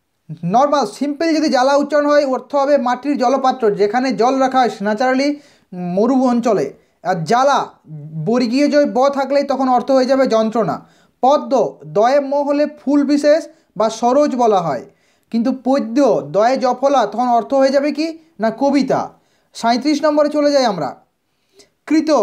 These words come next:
কয়ে রি, কয়ে রি থাকলেই কৃত মানে করা হয়েছে এমন বোঝায়, কিন্তু কয়ে রফলা দীর্ঘই যদি থাকে তখন অর্থ হবে কি না কেনা হয়েছে এমন। চর্চা এর অর্থ কি না অনুশীলন,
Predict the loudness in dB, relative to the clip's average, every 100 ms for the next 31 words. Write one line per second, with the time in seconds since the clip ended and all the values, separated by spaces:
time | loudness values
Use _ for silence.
0 | 0 -2 2 2 2 -2 -2 -2 -4 -14
1 | _ -6 0 2 2 0 -6 -4 -2 0
2 | -2 -2 -4 -2 0 2 0 0 0 2
3 | 4 4 2 0 -4 -2 -2 -2 0 0
4 | 0 -4 -4 -2 -4 -2 0 4 4 2
5 | -2 -2 0 0 0 -4 -20 _ -8 0
6 | 2 2 2 2 2 0 2 0 0 -2
7 | 0 2 0 2 2 2 0 -2 -4 -10
8 | _ -6 -6 -2 0 2 2 2 0 -2
9 | -2 -4 -8 _ _ _ -2 0 0 0
10 | 0 0 0 0 0 0 0 0 0 2
11 | 2 0 0 0 0 0